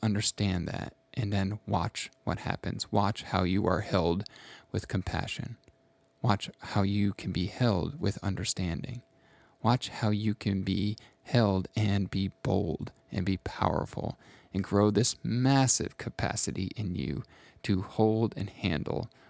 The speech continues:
one hundred percent of life that shows up in front of you. Because, after all,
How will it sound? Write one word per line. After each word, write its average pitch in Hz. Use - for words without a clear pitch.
one 120
hundred 104
percent 90
of 101
life -
that -
shows -
up -
in 104
front -
of -
you. -
Because, 131
after 135
all, 139